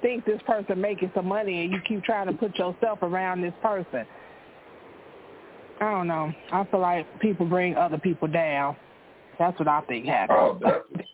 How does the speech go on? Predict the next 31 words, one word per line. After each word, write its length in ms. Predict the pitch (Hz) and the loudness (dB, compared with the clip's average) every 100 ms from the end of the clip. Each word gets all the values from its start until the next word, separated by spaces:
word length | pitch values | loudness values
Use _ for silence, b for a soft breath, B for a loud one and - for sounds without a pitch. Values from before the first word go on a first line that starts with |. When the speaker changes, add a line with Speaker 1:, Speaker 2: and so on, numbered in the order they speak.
| _ _ _ _ _ _ _ _ _ | _ _ _ _ _ _ _ _ _
Speaker 2:
Definitely. 400 | 113 - - 92 - B - | 0 0 0 -8 -12 B 0
That's 200 | - - | 0 0
why 100 | 139 | -4
I 40 | 135 | -6
was 100 | - | -6
saying 180 | 160 120 | -6 -4
I 100 | 117 | -6
was 160 | 113 | -6
watching, 520 | 113 117 113 104 110 113 | -6 -6 -6 -12 -14 -14
you 140 | 131 | -12
know, 100 | 113 | -8
I 120 | 104 101 | -6 -6
was 100 | 110 | -8
watching 300 | 104 101 95 | -12 -12 -12
the 40 | 104 | -6
video, 480 | 147 127 101 98 95 - b b b | -4 -2 0 0 -4 -10 b b b
and 80 | 90 - | -12 0
she 140 | 113 | 2
on 180 | 107 107 | 4 0
the 80 | - 98 | -4 -2
plane, 500 | 101 98 98 104 95 | 2 2 2 0 -2
and 240 | 87 87 - | -4 -6 -4
she 120 | 123 | 0
got 180 | 95 87 | 2 4
all 320 | 101 107 98 | 6 6 4
her 80 | 85 | -2
girls 580 | 92 113 117 113 107 107 104 | -4 0 2 2 2 -2 -2
with 260 | 107 107 | 0 0
her. 220 | 107 104 - b b b - | 0 -2 -4 b b b 2
And 120 | 156 | 2
I'm 140 | 165 | 2